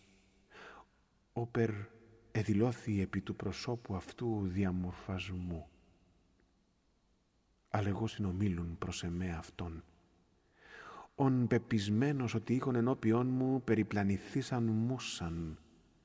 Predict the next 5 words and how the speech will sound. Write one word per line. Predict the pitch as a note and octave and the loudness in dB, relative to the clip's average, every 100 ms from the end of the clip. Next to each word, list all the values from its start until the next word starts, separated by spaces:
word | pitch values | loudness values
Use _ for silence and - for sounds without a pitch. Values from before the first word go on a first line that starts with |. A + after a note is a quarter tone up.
| _ - - | _ -20 -18
χειριζομένην | - A#2+ A2 A#2+ C3+ D3+ C3+ B2 | 2 4 6 6 6 6 4 2
τον | B2+ A2+ G#2 | 2 2 2
ψευδή | - A#2 G2+ G2+ A2+ D#3 E3 D#3 | 0 0 0 -2 0 2 4 4
εκείνον | C3+ A#2 - A#2 G2+ F#2 F2 | 2 0 2 4 4 4 2
αυλών, | F2 F#2 F#2+ G2 G2+ G#2+ | -2 0 2 2 0 -2